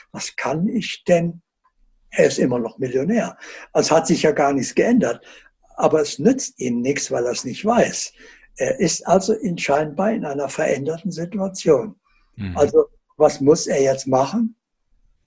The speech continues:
Speaker 1: Ganz einfach sein Gedächtnis wiederfinden. Und dann erkennt er wieder, ach, ich bin immer noch Millionär. Dann kann er wieder zur Bank gehen und verfügt wieder über sein, äh, Vermögen. Ja, also, um Ihre Frage zu beantworten,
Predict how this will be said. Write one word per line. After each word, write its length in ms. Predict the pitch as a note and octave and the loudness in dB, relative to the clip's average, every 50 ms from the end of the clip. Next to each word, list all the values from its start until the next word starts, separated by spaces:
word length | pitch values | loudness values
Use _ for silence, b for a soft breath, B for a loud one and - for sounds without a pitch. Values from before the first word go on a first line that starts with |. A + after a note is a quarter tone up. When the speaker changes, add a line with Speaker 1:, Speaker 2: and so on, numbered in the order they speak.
| _ _ _ _ _ - | _ _ _ _ _ 0
Speaker 1:
Ganz 260 | - C#3+ C#3+ C#3+ - | 2 2 2 2 -2
einfach 340 | - F3 E3+ E3+ E3 D3+ - | -2 0 0 2 0 0 0
sein 220 | - C#3 B2 A#2 | 0 0 -2 0
Gedächtnis 720 | B2+ A#2 - - C3+ A#2 G#2+ - - - G3 F3 - - | -2 -4 2 4 4 4 4 2 0 0 0 0 0 0
wiederfinden. 840 | - E3 G3 F#3+ F3+ - - G#3 G3+ A3 - - A#3+ G#3+ - - _ _ _ _ _ _ _ _ _ _ _ _ _ | 2 4 4 4 4 4 4 4 6 4 4 2 0 0 -2 -4 _ _ _ _ _ _ _ _ _ _ _ _ _
Und 160 | - C3+ D3 | -8 -4 -2
dann 100 | C#3 C3 | 0 2
erkennt 400 | C3 C3 B2+ C3 - D#3 D3 C#3+ | 0 0 2 4 4 6 6 4
er 100 | D#3+ D3+ | 2 2
wieder, 240 | F3 F3 F3 F3+ - | 2 2 2 2 0
ach, 120 | D3+ C#3 | 0 -2
ich 80 | C3 - | -2 0
bin 140 | - C3 C#3+ | 0 0 0
immer 200 | D3+ C#3+ F3+ F#3+ | -2 -2 -2 -2
noch 160 | F3+ D3 C#3+ | -4 -4 -2
Millionär. 560 | D#3+ E3+ E3 G3 G3+ F#3+ F3 F#3 G3 F#3+ B B B B B B B B _ | -2 0 2 2 2 2 2 2 2 0 B B B B B B B B _
Dann 140 | - D#3+ C#3 | -6 -4 2
kann 160 | - D3+ D#3 | 4 4 4
er 100 | D3+ C#3 | 6 6
wieder 260 | C#3 C#3 C3+ B2+ - | 6 6 6 4 4
zur 200 | - - C3+ - | 2 0 0 0
Bank 240 | - A#2+ A#2 A2 - | 0 -2 -2 -2 -2
gehen 160 | F3+ F#3 F#3+ | -2 0 0
und 60 | F3+ | -2
verfügt 580 | F#3 - G#3 - - - - E3+ - - - - | -4 -6 -8 -8 -2 2 4 4 4 2 -2 -6
wieder 240 | E3+ F3 F3 F#3 G3 | -2 0 2 2 2
über 280 | G3+ F3 - E3 E3+ | 2 0 0 0 0
sein, 460 | D#3+ - D#3 D#3 E3 F3 F3+ F3+ b b b b b b b b _ _ _ _ _ - | 0 2 2 2 2 2 0 -2 b b b b b b b b _ _ _ _ _ -16
äh, 100 | - - - - - - | -14 -12 -12 -14 -14 -6
Vermögen. 800 | - - D#3+ C#3+ C3+ C#3 D#3 E3+ F3+ - B3 A3 A3+ A3 - _ _ _ _ _ _ _ | 2 4 4 6 8 8 8 8 6 4 4 4 4 2 0 _ _ _ _ _ _ _
Ja, 300 | C#3 C#3+ E3 F#3 F#3+ - | -2 0 0 -2 -4 -4
also, 500 | - C#3+ D3 C#3+ C3 C3 A#2+ A#2+ - - _ _ _ _ | 0 2 2 2 2 0 -2 -4 -6 -12 _ _ _ _
um 120 | - B2 | -12 -10
Ihre 220 | B2+ A#2+ A2 G#2+ A2 | -8 -8 -8 -8 -10
Frage 400 | - - C#3 A#2+ B2+ C3+ D3 C3+ | -2 0 2 2 2 0 -2 -6
zu 220 | - - E3+ D3 | -8 -10 -8 -6
beantworten, 800 | - F#3 E3 E3 D#3 E3+ E3 - D#3+ E3 E3 E3 - E3+ - _ | -4 -4 -2 -2 -4 -4 -4 -2 -2 -2 -2 -4 -8 -14 -16 _